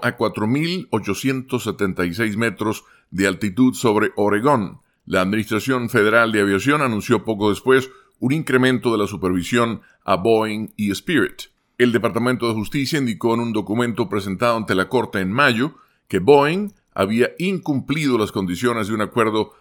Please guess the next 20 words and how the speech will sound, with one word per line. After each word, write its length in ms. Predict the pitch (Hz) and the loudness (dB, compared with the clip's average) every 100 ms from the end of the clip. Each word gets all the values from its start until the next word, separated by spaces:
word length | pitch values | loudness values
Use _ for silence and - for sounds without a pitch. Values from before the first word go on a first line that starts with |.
| _ | _
de 100 | 101 | -2
dos 200 | 95 90 | 0 0
mil 120 | 113 | -2
veintiuno 580 | 110 104 - 135 135 143 _ _ | 0 -2 2 2 2 -4 _ _
que 120 | - 90 | -6 -2
permitía 640 | 98 101 - 135 131 120 | 0 0 0 2 4 2
a 160 | - | 2
la 120 | 101 98 | 0 0
firma 360 | 131 117 117 - | 0 0 -2 0
evitar 540 | 117 110 - 147 139 | 0 0 2 4 4
ser 280 | - 131 120 | 2 0 0
procesada 760 | 113 107 95 123 120 117 - - _ _ | -4 -2 -2 2 4 4 0 -10 _ _
por 160 | 104 | -2
acciones 460 | 101 - 135 127 117 | -2 0 0 0 -2
que 120 | 110 | -2
llevaron 500 | 90 101 113 113 107 - | 0 0 0 -2 -6 -6
a 140 | 95 | -6
dos 340 | 95 139 - | 0 0 0
choques 400 | - 127 123 110 | 0 0 0 -4
letales 640 | 95 87 - 117 110 104 | -2 -4 4 4 4 -2